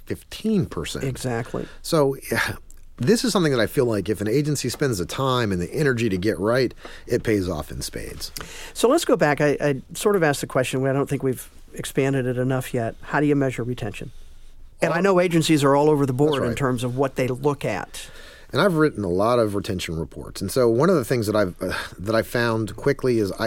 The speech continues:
Speaker 1: I can't, uh, depend on human coding in the system to do that.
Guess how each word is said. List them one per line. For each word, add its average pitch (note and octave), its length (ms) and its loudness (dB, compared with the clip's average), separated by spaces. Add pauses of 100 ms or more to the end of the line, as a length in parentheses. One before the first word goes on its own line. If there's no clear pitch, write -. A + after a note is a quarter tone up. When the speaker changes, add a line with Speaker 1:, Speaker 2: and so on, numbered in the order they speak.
Speaker 1:
I F2+ 40 -6
can't, G2 520 -2
uh, G#2+ 160 0
depend A#2+ 320 -2
on F#2+ 100 -2
human G2 440 -2 (260)
coding C3 540 2
in G2+ 180 -2
the F2+ 80 -2
system G3 460 -2
to F3+ 100 -8
do A3 140 4
that. A#3 220 0